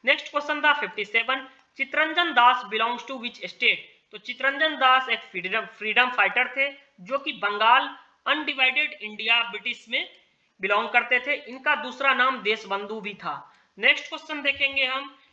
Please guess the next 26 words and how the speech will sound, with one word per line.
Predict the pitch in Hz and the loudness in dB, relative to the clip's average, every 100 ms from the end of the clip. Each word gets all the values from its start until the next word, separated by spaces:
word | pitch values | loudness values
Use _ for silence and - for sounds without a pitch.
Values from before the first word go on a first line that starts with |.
| _ _ _ 202 | _ _ _ -4
यहाँ | 240 311 | 2 4
पर | 339 311 | 6 4
शायद | 320 269 269 226 | 6 6 4 2
last | 208 285 - 185 | 4 4 2 -4
governor | 208 214 233 285 294 | -2 0 0 -2 0
या | 254 | -2
last | 190 196 247 - 262 | 2 4 2 0 -10
chief, | 262 - _ _ | -10 -12 _ _
chief | 254 262 185 | -10 -10 -12
जस-, | 170 202 196 - - 165 | -4 -2 -2 -6 -18 -4
justice | 196 - 269 269 | -2 -2 -4 -4
of | 220 214 196 | -4 -4 -8
independence | 196 185 196 214 240 - | -10 -4 -2 0 -2 -6
India | 196 190 208 202 | -14 -8 -6 -4
से | 220 | -4
एक | 208 | -4
question | 214 - 220 | -6 -14 -14
पूछा | - 208 208 | -14 -6 -4
गया | 208 214 | -2 -4
था। | 220 240 240 - _ _ _ - | -4 -6 -6 -16 _ _ _ -10
फिफ्टी | 269 - 330 | -6 0 2
नाइन | 311 339 | 4 2
क्वेश्चन | 320 302 - 302 | 0 -8 -8 -4
था | 302 294 - | -2 -2 -2
chief | 302 311 262 | -4 -4 -4
minister | 262 254 269 | -4 -2 0